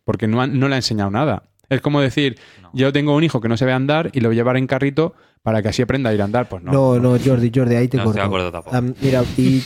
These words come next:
Speaker 3: y te corto porque sí
Speaker 2: Pero se
Speaker 3: sirve,
Speaker 2: nos acaba el tiempo, me cago en
Speaker 3: sí sirve para una cuestión emocional. Es decir,
Speaker 1: Bueno.
Speaker 3: eh, si no hay biciescuela, como aquí en Granada sí la hay, entonces, si no hay biciescuela, la bicicrítica puede dar eso, has dicho tú. Entonces,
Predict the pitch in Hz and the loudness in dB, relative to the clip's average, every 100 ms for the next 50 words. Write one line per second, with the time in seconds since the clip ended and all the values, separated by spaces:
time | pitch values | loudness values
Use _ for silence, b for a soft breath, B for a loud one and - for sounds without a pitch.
0 | - 135 143 175 175 143 127 110 - - | 0 2 4 4 2 2 0 -2 -4 -18
1 | - - - - - 180 180 185 185 214 | -20 -20 -20 -14 -2 0 4 2 4 4
2 | 226 92 104 104 101 110 104 98 92 110 | 2 -2 -4 -6 -6 -10 -10 -14 -10 -8
3 | 127 117 - 185 185 185 202 180 143 143 | -8 -4 0 0 2 2 2 2 2 2
4 | 160 143 - 151 147 123 107 107 92 85 | 2 0 0 0 2 2 0 0 -2 -6
5 | - _ - 117 117 110 117 104 - 101 | -20 _ -2 0 0 0 0 0 -2 0
6 | 120 117 117 117 120 - - 151 190 190 | 2 4 4 4 2 -2 -2 2 4 2
7 | 156 147 - 185 233 277 _ _ - 107 | 2 0 0 2 2 -2 _ _ -4 -2
8 | 101 95 98 131 120 113 107 98 - 123 | 0 0 0 0 2 2 0 0 0 0
9 | 110 180 b b b b b 127 127 127 | 0 -2 b b b b b 0 2 2
10 | 120 - _ - 160 180 160 151 175 185 | 2 0 _ -2 2 2 2 2 2 2
11 | 175 135 139 147 143 156 160 151 143 135 | 2 2 4 4 2 4 2 2 2 4
12 | 127 120 92 - - 104 107 - 95 95 | 4 2 0 -4 -6 -2 -2 -2 -4 -4
13 | 90 87 87 _ _ _ 113 107 107 | -10 -12 -18 _ _ _ -2 0 0